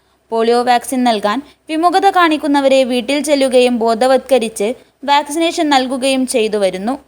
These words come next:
മഞ്ചേശ്വരം ബ്ലോക്ക് ഫാമിലി ഹെൽത്ത് സെന്റർ ജീവനക്കാരനാണ്. കേരള എൻ ജി ഒ യൂണിയൻ മഞ്ചേശ്വരം ഏരിയ ജോയിന്റ് സെക്രട്ടറി, ഭിന്നശേഷിക്കാരുടെ സംഘടനയായ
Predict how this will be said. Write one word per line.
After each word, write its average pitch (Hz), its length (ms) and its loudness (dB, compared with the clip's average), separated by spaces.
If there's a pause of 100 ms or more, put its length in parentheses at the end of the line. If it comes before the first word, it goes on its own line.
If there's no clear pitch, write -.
(260)
മഞ്ചേശ്വരം 240 600 -2
ബ്ലോക്ക് 233 240 0
ഫാമിലി 262 460 0
ഹെൽത്ത് 247 320 -2
സെന്റർ 247 380 0
ജീവനക്കാരനാണ്. 220 920 -4 (500)
കേരള 240 360 2
എൻ 240 180 0
ജി 247 100 -2
ഒ 269 80 4
യൂണിയൻ 247 520 0
മഞ്ചേശ്വരം 294 680 -2
ഏരിയ 262 360 2
ജോയിന്റ് 262 420 0
സെക്രട്ടറി, 233 560 -4 (280)
ഭിന്നശേഷിക്കാരുടെ 311 920 2
സംഘടനയായ 254 800 0